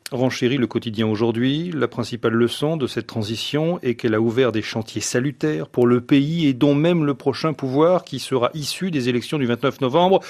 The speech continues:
ne saurait faire l'impasse. Le vouloir vivre ensemble revient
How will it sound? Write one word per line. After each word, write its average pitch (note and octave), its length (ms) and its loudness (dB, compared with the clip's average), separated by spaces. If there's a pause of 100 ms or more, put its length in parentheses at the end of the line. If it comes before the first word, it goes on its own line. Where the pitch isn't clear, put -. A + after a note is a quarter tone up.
(200)
ne D#3 300 6
saurait C3 340 2
faire C3 240 2
l'impasse. D3+ 600 4 (340)
Le C3 160 6
vouloir D#3 640 4
vivre C3+ 340 -2
ensemble A2+ 680 0
revient C3 520 0